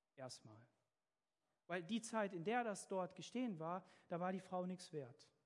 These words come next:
War sie einfach nicht. Aber die Bibel ist immer schon anders gewesen. Das Alte Testament hat in den Gesetzen und in der Versorgung der Frau, wie der Mann mit ihr umgehen sollte, immer schon die Frau hochgehoben gegenüber der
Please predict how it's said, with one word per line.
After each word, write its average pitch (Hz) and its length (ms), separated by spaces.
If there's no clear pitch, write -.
War 190 120
sie 151 120
einfach 123 320
nicht. - 260
Aber 180 140
die 196 80
Bibel 262 280
ist 208 120
immer 285 180
schon 247 220
anders 247 360
gewesen. 170 360
Das 170 140
Alte 240 260
Testament 240 560
hat 208 180
in 214 100
den 226 160
Gesetzen 226 540
und 190 260
in 208 140
der 208 100
Versorgung 240 480
der 220 80
Frau, 196 320
wie 202 60
der 202 120
Mann 240 220
mit 226 140
ihr 214 120
umgehen 233 300
sollte, 196 320
immer 269 240
schon 220 180
die 202 100
Frau 226 280
hochgehoben 170 720
gegenüber 208 480
der 190 180